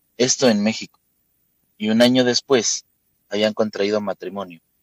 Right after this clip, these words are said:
al tiempo de que ellos recibían una buena noticia, ya que su jefe se cambiaría de residencia porque le habían puesto una, le habían ofrecido un puesto más grande.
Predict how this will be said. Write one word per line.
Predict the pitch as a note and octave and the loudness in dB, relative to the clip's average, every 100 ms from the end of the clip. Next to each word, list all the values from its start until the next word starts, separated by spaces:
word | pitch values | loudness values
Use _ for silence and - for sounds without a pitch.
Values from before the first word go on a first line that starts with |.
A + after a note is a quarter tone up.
| _ _ - | _ _ -12
al | F#2+ | -12
tiempo | - G#2+ G#2+ | -8 -8 -6
de | A#2 A2+ | -6 -6
que | G2+ G2 | -6 -6
ellos | G2+ A2+ A2 | -6 -8 -8
recibían | G2+ - F#2 G2 | -6 -8 -8 -12
una | G2+ G2+ | -12 -14
buena | F#2+ F#2+ F#2+ | -14 -14 -14
noticia, | F#2+ - A2 - _ _ _ _ _ - | -14 -10 -10 -12 _ _ _ _ _ -8
ya | G#2 | -6
que | A#2 | -4
su | - G2 | -6 -4
jefe | - C3+ G#2 | -4 -4 -4
se | - F#2+ | -10 -10
cambiaría | F#2 F2+ F2+ G2 G#2 G2+ | -14 -10 -10 -2 0 0
de | G2+ G2 F#3+ E3+ - _ _ _ _ _ _ _ _ _ _ _ - | 0 0 -2 -6 -12 _ _ _ _ _ _ _ _ _ _ _ -6
residencia | A2 - A2 A2 B2+ - G2 F#2 | -4 -2 0 0 0 -2 -4 -6
porque | - G2 - - | -6 -8 -6 -6
le | F#2 | -4
habían | F#2 G2 | -2 -4
puesto | G2+ A#2+ A#2+ - G2+ F#2+ - | -4 -4 -4 -4 -8 -10 -12
una, | - G#2 G#2+ G#2 G#2 G2 F#3 - _ _ _ _ _ _ _ _ | -8 -6 -4 -4 -4 -4 -6 -10 _ _ _ _ _ _ _ _
le | A2+ | 4
habían | A#2+ C3+ | 4 4
ofrecido | C3+ B2 C3 B2 | 0 -2 -2 -2
un | G#2 | -4
puesto | - G2 - F#2 F#2 _ _ | -8 -10 -10 -12 -14 _ _
más | F#2+ F#2+ - | -6 -4 -2
grande. | G#2 G2 E2+ | 0 0 -2